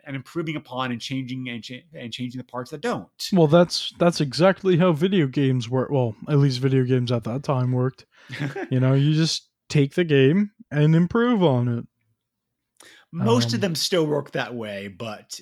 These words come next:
Speaker 1: uh, that's more hit or miss these days.
Speaker 2: I'm
Speaker 1: Like, I
Speaker 2: gonna
Speaker 1: do
Speaker 2: disagree with you and say that they try to make the games worse. Um, <laughs> anyway, um,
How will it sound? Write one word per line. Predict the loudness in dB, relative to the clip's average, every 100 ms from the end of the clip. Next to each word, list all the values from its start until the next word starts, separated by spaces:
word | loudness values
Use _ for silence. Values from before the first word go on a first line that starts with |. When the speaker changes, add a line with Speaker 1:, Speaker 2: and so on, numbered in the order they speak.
| -12
Speaker 1:
uh, | -12 -8
that's | -8 -10 -10
more | -8 -8
hit | -8 -8
or | -8
miss | -10 -12
these | -14 -12
days. | -12 -14 -6
Speaker 2:
I'm | 2 4
Speaker 1:
Like, |
I | 6
Speaker 2:
gonna | 6 4
Speaker 1:
do | 2
Speaker 2:
disagree | 0 -4 0 2
with | 2 0 0
you | 2
and | 0
say | 0 2 4
that | 2 2
they | 0 0
try | 2 4 4
to | 4
make | 2 2
the | 0
games | 2 2 0 -4
worse. | -6 -4 -4 -8 -14 _ -20 -20 -20 -12 0
Um, | 2 4 2 -2 -8 _ -20 -12 -4
<laughs> | 2 2 4 2 6 4 2 -10 -12 -2
anyway, | 4 4 4 4 4 2 0 -6 _
um, | 0 4 4 2 0